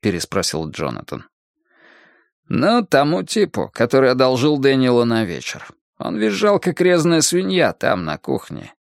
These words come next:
Должно быть, было слышно в Майами". "Наверное, сломал ему руку". "Сломал?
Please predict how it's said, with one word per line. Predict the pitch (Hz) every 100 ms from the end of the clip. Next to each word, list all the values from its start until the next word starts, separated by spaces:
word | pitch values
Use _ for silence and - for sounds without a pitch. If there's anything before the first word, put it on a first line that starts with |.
| -
Должно | - 165 180 190
быть, | 156
было | 131 147 143
слышно | 131 139 127 131 127
в |
Майами". | 151 113 170 - - 53 - _ _ _ _ _ _ _ _ _ _ _
"Наверное, | - 85 101 120 127 139 139
сломал | - 131 123 107 117
ему | 123 127
руку". | 104 98 92 95 _ _ _ _ _ _ _ _
"Сломал? | - 151 156 147 143 214 220